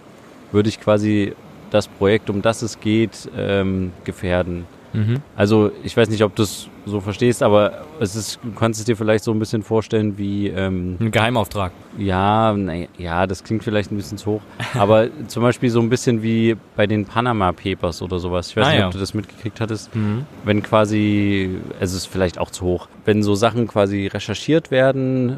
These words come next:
Speaker 1: oder, ähm, generell so manche journalistische Tätigkeiten, die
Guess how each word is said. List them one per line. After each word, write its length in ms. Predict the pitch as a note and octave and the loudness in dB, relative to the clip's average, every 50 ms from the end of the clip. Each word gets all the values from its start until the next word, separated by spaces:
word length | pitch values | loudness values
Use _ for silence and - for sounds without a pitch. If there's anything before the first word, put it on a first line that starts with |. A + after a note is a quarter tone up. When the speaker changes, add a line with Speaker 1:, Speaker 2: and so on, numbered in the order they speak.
| - G#2 | -6 -4
Speaker 1:
oder, 260 | G#2+ G#2+ G#2 G#2 G2+ F2+ F#2 - G2 | 0 2 4 4 4 2 0 -4 -2
ähm, 420 | G#2+ G2 F#2+ G2 G2 F#2+ F#2+ F#2+ F2 | 0 2 2 2 2 0 0 -2 -2
generell 520 | F#2 G#2+ G2 F#2+ G2 F#2 F#2 G#2 A2+ C3 B2+ | -2 0 2 2 2 4 4 4 4 4 4
so 180 | A2+ A2 G#2+ | 2 0 0
manche 520 | G#2+ A2 G#2+ G#2+ - - G#2+ G#2 G#2 G2+ F#2+ - - - - - - - - - | 2 2 2 2 2 4 4 6 4 4 0 -4 -12 -20 -20 -20 -20 -20 -8 -4
journalistische 680 | G#2+ G#2 G#2+ G#2+ G#2 A2 A2+ - - - - - G#2+ | 0 2 2 2 2 2 0 -2 -4 -8 -6 -4 -6
Tätigkeiten, 880 | G2 - - A#2+ - C#3+ A#2+ - - - A2 A2+ A2 - - A2+ G#2 G2+ | -2 -2 -2 -2 -2 -2 -8 -8 -4 0 2 2 2 2 0 -2 -2 -2
die 260 | G2+ G2 G2 G#2 A#2 | -2 -2 -2 -2 -4